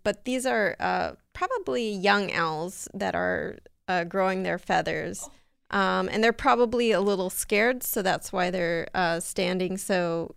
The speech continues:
tall. But they, this, this, uh, viral video went online,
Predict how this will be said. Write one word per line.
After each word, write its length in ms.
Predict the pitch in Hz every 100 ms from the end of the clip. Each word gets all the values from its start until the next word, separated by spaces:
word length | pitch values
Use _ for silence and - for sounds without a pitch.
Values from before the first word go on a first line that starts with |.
| -
tall. 420 | 202 180 190 208 - - _ -
But 260 | 226 196
they, 400 | - 240 240 226 -
this, 360 | 214 240 226 - 202 -
this, 300 | 247 233 -
uh, 380 | 202 180 175 - - - - _ _ -
viral 400 | 202 226 233 220
video 300 | 202 208 214
went 180 | 196 180
online, 680 | 185 185 180 196 196 190 185